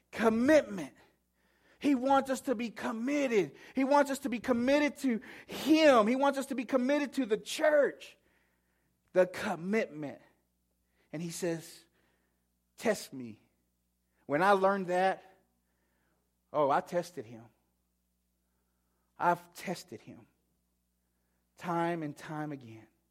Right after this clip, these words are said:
And he has come through every single day. Amen.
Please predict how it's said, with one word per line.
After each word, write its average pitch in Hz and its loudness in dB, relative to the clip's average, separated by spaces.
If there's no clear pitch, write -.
And 120 -12
he 165 -4
has 131 -10
come 135 -10
through 120 -14
every 123 -6
single 143 -12
day. 135 -16
Amen. 131 -14